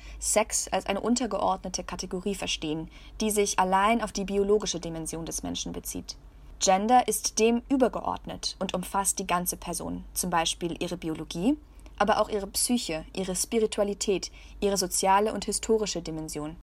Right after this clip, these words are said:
Daraus erklärt sich, warum die Realität des biologischen Geschlechtes in verschiedenen Kulturen und Zeiten unterschiedlich ausgedrückt wurde.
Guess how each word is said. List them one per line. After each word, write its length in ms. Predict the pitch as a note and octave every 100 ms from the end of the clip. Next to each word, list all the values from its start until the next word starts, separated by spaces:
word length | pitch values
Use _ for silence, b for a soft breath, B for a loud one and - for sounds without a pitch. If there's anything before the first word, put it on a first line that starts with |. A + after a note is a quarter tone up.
| -
Daraus 300 | F#3 G3+ B3+
erklärt 440 | G3 F#3+ G3 F#3+ -
sich, 320 | A#3+ A#3+ -
warum 260 | G#3 G3+ G#3+
die 100 | G#3+
Realität 760 | G3+ G3 F#3 - A#3 B3+ -
des 140 | - -
biologischen 480 | G3 G3 G3 -
Geschlechtes 640 | F3+ - A3 A3+ G3+ G3+ - b
in 100 | G#3+
verschiedenen 540 | A3 G#3 - C#4 C#4
Kulturen 380 | - G#3 - A3+
und 120 | A3
Zeiten 320 | - F#3+ G3 -
unterschiedlich 640 | A#3 A#3 - A3 G#3+ -
ausgedrückt 580 | A#3 - F3+ E3+ D#3+ -
wurde. 300 | E3 E3